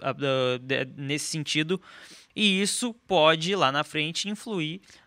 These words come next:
ah, influenciar em outras contratações, né? Isso pode acontecer. Agora, opinião: se o Grêmio tem, consegue fechar um negócio com, com,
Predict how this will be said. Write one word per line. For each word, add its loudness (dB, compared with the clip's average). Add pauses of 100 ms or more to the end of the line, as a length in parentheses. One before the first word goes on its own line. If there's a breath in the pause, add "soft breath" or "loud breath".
ah, 0
influenciar 4
em 0
outras 4
contratações, 0
né? 0 (200)
Isso -4
pode 8
acontecer. 4 (160 soft breath)
Agora, 8
opinião: 6 (280)
se -4
o -2
Grêmio 4
tem, 4
consegue 2
fechar 0
um -2
negócio 2
com, -8
com, -4